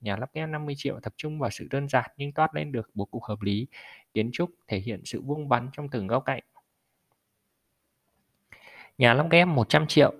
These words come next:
Nhà lắp ghép một trăm triệu rất được chú ý bởi mức giá rẻ, thiết kế cũng khá ấn tượng. Đây là loại nhà một tầng với hệ khung như rầm cột, vì kèo được thi công bằng thép chắc chắn.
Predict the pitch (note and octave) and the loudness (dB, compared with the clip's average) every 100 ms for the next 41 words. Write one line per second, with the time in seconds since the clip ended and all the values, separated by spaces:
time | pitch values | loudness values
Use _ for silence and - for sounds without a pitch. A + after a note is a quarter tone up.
0 | - - A2+ A2+ C#3+ F3 E3+ A#2+ - D#3+ | -12 2 4 6 6 4 4 2 4 2
1 | D3+ C#3+ G#2 F3 - D#3+ B2 - A#2 G#2+ | 4 4 4 0 -4 -2 -2 -2 -6 -4
2 | A2+ C#3 A2 F#2+ C3 - A2 A#2+ A#2+ G2+ | -4 -4 -4 -4 -6 -4 -2 0 0 -2
3 | - E3 - A2+ B2 - - - G#2+ A#2 | -2 -4 -2 -4 -2 -6 -8 -6 -4 -4
4 | C3 C#3 - - - - _ _ - D#3+ | 0 -2 -2 -20 -20 -20 _ _ -4 -2
5 | C#3+ G#2+ A2+ A2 A2+ G2+ G2 - A2 G2 | 0 0 0 -2 -4 -4 -6 2 2 2
6 | G2+ G#2+ A2 - C#3 B2+ - D#3 D#3+ D3+ | -6 -6 -4 -2 -4 -4 -4 -2 -4 -6
7 | D#3 D3 A#2 G2+ - G2+ - A2 G2+ A#2+ | -4 0 0 0 -2 -4 -2 -6 -2 0
8 | A2 G#2 G2+ - D#3+ D3 D3+ - A2 G#2 | 0 -2 -8 -10 -6 -4 -4 -8 -8 -2
9 | D3 - - D#3 C3 A#2 C#3+ | -2 -2 -4 0 2 0 -2